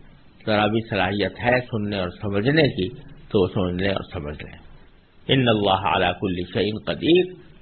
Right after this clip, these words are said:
بے شک اللہ تعالیٰ ہر چیز پر قادر ہے، وہ ہر کام کر سکتا ہے۔ اور جب تک کہ یہ لوگ ہٹ دھرمی اور ضد اور عناد اور حسد کی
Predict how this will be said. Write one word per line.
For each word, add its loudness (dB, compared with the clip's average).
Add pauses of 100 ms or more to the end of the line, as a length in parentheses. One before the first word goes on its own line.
(160)
بے 4
شک -2
اللہ 0
تعالیٰ 0 (460)
ہر 4
چیز 0 (100)
پر 2
قادر 2
ہے، -2 (500)
وہ 0
ہر 0
کام 2
کر -2
سکتا -8
ہے۔ -6 (520)
اور 2 (520)
جب 0
تک 0
کہ 4
یہ 4
لوگ 4
ہٹ -4
دھرمی 2
اور 0 (120)
ضد 4 (100)
اور 2
عناد 4
اور 2
حسد 2 (640)
کی 0